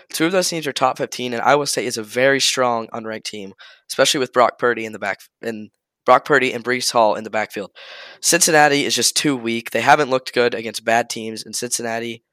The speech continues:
Against Tulane and Navy, they, they looked horrible. Notre Dame was a good win. S M U, that'll be a, they call that a quality win, but I don't think S M U is really that good.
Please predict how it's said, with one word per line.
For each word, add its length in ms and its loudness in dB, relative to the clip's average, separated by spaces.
Against 340 2
Tulane 440 4
and 160 -6
Navy, 340 -4
they, 260 -6
they 120 0
looked 180 -6
horrible. 480 -2
Notre 280 4
Dame 200 2
was 180 0
a 40 -8
good 140 -2
win. 320 -4
S 240 0
M 140 -6
U, 340 -8
that'll 220 0
be 180 -4
a, 120 -8
they 160 2
call 280 2
that 120 2
a 60 -4
quality 380 0
win, 160 -10
but 100 -8
I 60 -2
don't 140 -4
think 180 -12
S 180 -4
M 80 -14
U 40 -14
is 140 -10
really 120 -10
that 200 -10
good. 220 -4